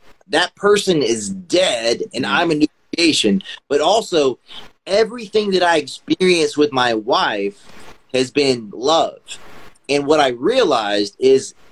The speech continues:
Speaker 1: what I experienced before was a counterfeit. Lust takes. Lust, you know, you, you, you think you deserve it, so you take it, and that's what it is. Love gives. Love sac-, love sacrifice.
Speaker 2: Mm-hmm.
Speaker 1: What I realized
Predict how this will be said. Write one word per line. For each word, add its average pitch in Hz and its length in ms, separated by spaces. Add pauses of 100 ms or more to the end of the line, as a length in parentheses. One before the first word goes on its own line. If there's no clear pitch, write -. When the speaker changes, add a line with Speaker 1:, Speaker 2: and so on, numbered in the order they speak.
(100)
Speaker 1:
what 143 200
I 143 160
experienced 147 540
before 147 420
was 131 160
a 110 60
counterfeit. 139 720 (260)
Lust 151 640 (380)
takes. - 560 (220)
Lust, 165 540 (240)
you 143 120
know, 143 80
you, 135 280
you, 139 220
you 131 140
think 165 320
you 151 100
deserve 156 420
it, - 100
so 139 120
you 113 160
take 180 380
it, 156 100
and 135 120
that's 156 200
what 151 140
it 143 100
is. 170 320 (220)
Love 147 380
gives. 123 480
Love 160 220
sac-, 135 400
love 143 220
sacrifice. 147 920
Speaker 2:
Mm-hmm. 90 500 (160)
Speaker 1:
What 160 80
I 147 40
realized 147 640